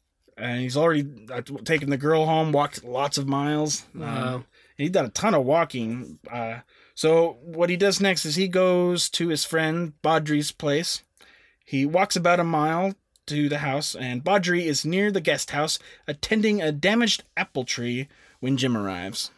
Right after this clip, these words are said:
Speaker 1: On hearing why Jim has come, Badri tells his servants to make tea and food right away
Speaker 2: <laughs>
Speaker 1: and prepare the guest house for him.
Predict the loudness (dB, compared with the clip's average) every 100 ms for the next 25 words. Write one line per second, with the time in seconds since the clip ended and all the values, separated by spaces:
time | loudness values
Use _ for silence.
0 | _ _ _ _ _ _ _ -20 _ _
1 | _ _ 0 4 6 6 6 4 4 4
2 | 4 2 2 2 0 -2 -2 0 2 0
3 | -2 _ _ _ _ _ 2 4 4 2
4 | 4 2 0 -10 _ -2 2 2 2 0
5 | 2 4 2 0 0 0 2 0 -2 2
6 | 4 6 4 2 2 2 -2 2 6 6
7 | 4 0 -4 -10 -8 -4 -4 -4 -8 -10
8 | -12 _ _ _ 0 2 2 0 -2 4
9 | 6 6 4 2 2 0 -2 -4 -4 -2
10 | -4 -4 -10